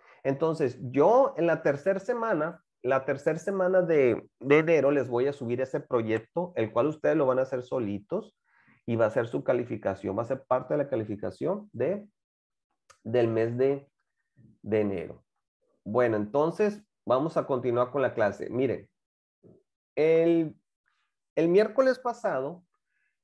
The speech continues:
vimos las formas del tiempo futuro y también hicimos,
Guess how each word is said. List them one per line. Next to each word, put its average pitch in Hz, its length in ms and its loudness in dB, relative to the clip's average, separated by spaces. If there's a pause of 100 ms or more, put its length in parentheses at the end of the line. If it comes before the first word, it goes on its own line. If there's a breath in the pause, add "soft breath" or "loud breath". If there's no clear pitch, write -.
(140)
vimos 160 580 -2
las 135 200 -2
formas 135 420 0
del 110 200 -4
tiempo 107 340 -4
futuro 131 640 -6
y 147 240 0
también 151 720 -2
hicimos, 160 720 -4